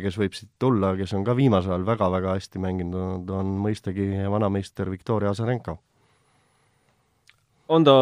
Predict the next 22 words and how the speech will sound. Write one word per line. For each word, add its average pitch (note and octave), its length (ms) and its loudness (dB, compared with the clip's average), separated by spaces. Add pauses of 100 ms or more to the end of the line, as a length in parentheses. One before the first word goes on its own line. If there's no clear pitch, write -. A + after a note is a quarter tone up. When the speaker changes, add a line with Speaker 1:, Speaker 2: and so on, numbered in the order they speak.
(140)
Speaker 2:
must D#3+ 320 2
hobune D3+ 320 8
või B2 300 8
ikkagi B2+ 340 0
kuulub C3+ 240 6
ka D#3+ 120 4
sinna C#3 200 8
favoriitide A2 480 6
hulka G2+ 220 0
praegu? G2 240 -2 (1120)
Speaker 1:
No F3 140 6 (920)
jah, A#3+ 400 6
et, B2 220 0 (100)
äh, C#3 320 4
nii, D#3+ 300 4
<laughs> F3 100 4
nii C#3+ 140 8
ja C3 100 6
naa, D#3+ 240 6
et - 160 -2
edetabeli A2+ 480 0
koht A#2+ 160 0